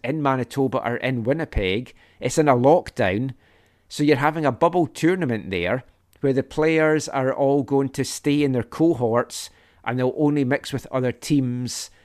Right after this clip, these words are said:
when they're playing matches. So, I mean,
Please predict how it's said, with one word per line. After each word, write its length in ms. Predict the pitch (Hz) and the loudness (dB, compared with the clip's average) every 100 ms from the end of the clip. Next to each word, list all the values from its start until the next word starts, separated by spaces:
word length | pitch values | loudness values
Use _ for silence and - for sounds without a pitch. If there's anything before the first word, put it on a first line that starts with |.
| _ _ _ | _ _ _
when 160 | 139 131 | 0 0
they're 80 | |
playing 400 | 123 143 131 120 | -2 0 0 0
matches. 640 | 127 160 - - 76 - - | 0 -2 -4 -10 -10 -12 -14
So, 360 | - - 143 143 | -8 0 4 4
I 40 | |
mean, 300 | 151 175 160 | 4 0 -4